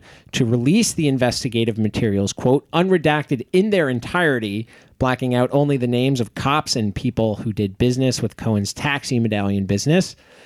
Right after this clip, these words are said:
In other words, if prosecutors relied on the theory Robert Mueller also used in his investigation that you cannot indict a sitting president, we could know that by tomorrow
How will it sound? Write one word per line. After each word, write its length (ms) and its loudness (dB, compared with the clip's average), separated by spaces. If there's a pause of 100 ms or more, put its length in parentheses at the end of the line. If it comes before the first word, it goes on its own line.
(340)
In 100 2
other 180 4
words, 340 0
if 200 -2
prosecutors 760 2
relied 360 2
on 80 -2
the 80 0
theory 380 0
Robert 420 -2
Mueller 520 4
also 360 2
used 380 2
in 80 0
his 340 0
investigation 880 -2
that 180 -2
you 80 0
cannot 580 0
indict 400 -2
a 60 -6
sitting 400 -4
president, 500 2 (340)
we 140 2
could 320 2
know 200 4
that 340 -2 (340)
by 180 0
tomorrow 600 0